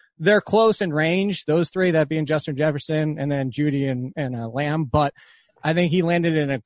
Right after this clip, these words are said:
terrific spot. And for everybody that wants to poo-poo Derek Carr, his deep ball is better than people think it is. It's not terrific, but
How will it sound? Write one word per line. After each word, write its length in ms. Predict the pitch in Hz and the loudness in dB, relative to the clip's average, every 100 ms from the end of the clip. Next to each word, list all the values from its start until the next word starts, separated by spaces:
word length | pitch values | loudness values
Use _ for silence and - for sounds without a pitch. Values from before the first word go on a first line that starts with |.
| - | -14
terrific 400 | - 160 165 175 | -4 0 2 0
spot. 420 | - - 151 147 - | -2 0 2 2 0
And 280 | 165 156 151 | -2 0 0
for 120 | 175 | 2
everybody 240 | 185 165 | 2 4
that 140 | 160 160 | 2 2
wants 240 | 160 160 | 0 0
to 360 | - 151 143 131 _ | 0 0 2 -2 _
poo-poo 600 | 180 160 160 180 165 147 | 0 2 6 6 6 2
Derek 320 | 139 147 135 - | 0 0 0 2
Carr, 340 | 160 147 139 - _ | 2 4 0 -4 _
his 140 | 208 160 | 2 2
deep 200 | 196 - | 0 0
ball 160 | 151 | -2
is 60 | 123 | 0
better 160 | 139 | -2
than 100 | 131 | -2
people 240 | 117 139 120 | -4 -4 -6
think 240 | 120 113 | -8 -10
it 80 | 87 | -10
is. 160 | 107 139 | -6 -4
It's 100 | 151 | -2
not 280 | 185 196 | -2 -2
terrific, 500 | - 170 156 - 117 - | -4 -2 -4 -6 -10 -10
but 300 | 147 147 143 | 0 0 0